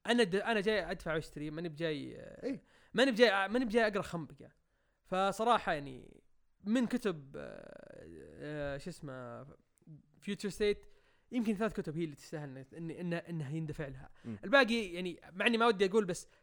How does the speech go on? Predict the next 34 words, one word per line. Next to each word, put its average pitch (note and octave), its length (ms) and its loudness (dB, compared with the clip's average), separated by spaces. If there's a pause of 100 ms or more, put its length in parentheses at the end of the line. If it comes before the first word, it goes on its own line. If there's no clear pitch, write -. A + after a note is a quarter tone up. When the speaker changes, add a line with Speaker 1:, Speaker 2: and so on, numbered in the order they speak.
Speaker 1:
لو A3+ 120 12
قز-، A#3 280 2
قرصنته، A3+ 580 0
الله A#3 120 6
لا G#3 100 10
يلومك. G3+ 420 4 (240)
Speaker 2:
بالضبط. G3 480 6
Speaker 1:
<laughs> - 160 6
الله A3 180 10
Speaker 2:
إيه. A#3+ 160 10
Speaker 1:
لا C4+ 60 12
يلومك G#3+ 640 8
لو F#3+ 160 -4
Speaker 2:
والله. C4+ 80 0
Speaker 1:
قرصنته. F3 380 0 (880)
Speaker 2:
يعني، C4 500 -6 (540)
ما، F#2 380 -10
كذا G#2+ 320 -2
بصراحة، F3 680 -4
يعني، B2+ 260 -4
كانط-، D3+ 420 -4
يعني، C#3+ 180 -2
كانطباع، E3 520 0
وأتوقع C#3+ 520 -2
هذا، B2+ 120 -4
يعني، A2 340 -8
غالبًا، A2 540 -4 (540)
آه، - 120 -8
حتى - 320 -8 (920)
م-، - 120 -14
آه، - 340 -12 (380)
رأينا A#2 760 -2
ال-، A2 220 -4 (340)
الأخير A2 440 0